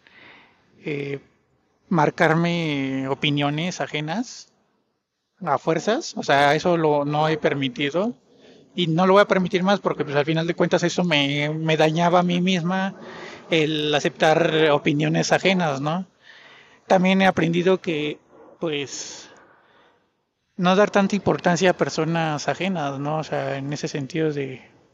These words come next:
pues, es que si no, no eres, si no es importante, o sea, si no,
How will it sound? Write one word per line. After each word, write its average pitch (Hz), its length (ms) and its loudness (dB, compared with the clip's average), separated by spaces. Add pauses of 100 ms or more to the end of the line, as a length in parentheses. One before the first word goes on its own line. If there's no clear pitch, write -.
pues, 151 160 -8
es 170 140 -2
que 185 160 -2
si 160 120 -6
no, 165 280 -4
no 180 100 0
eres, 180 140 -2 (180)
si 175 140 -4
no 185 100 2
es 208 140 0
importante, 185 640 0
o 151 100 -2
sea, 165 120 2
si 165 120 -2
no, 185 340 4